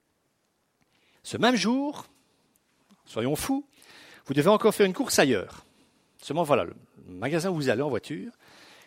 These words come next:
il est bondé. Donc, comme il est bondé, le parking est bondé. Vous tournez dans ce parking en restant calme, hein, parce que vous êtes chrétien. C'est Jésus qui conduit votre voiture,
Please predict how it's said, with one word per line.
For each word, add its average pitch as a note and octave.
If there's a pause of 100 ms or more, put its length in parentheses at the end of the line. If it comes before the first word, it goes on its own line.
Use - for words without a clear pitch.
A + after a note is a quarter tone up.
il D#3
est F3+
bondé. E3
Donc, E3
comme C3+
il A#2+
est A#2
bondé, A#2
le C3+
parking E3+ (1040)
est G2+
bondé. F2+ (520)
Vous A2+
tournez F#3
dans C#3+
ce -
parking A3 (300)
en A2+
restant B2+
calme, D3
hein, G#2+
parce -
que A2
vous G2+
êtes -
chrétien. G#2+ (460)
C'est -
Jésus A#2+
qui B2
conduit A2
votre G#2+
voiture, E3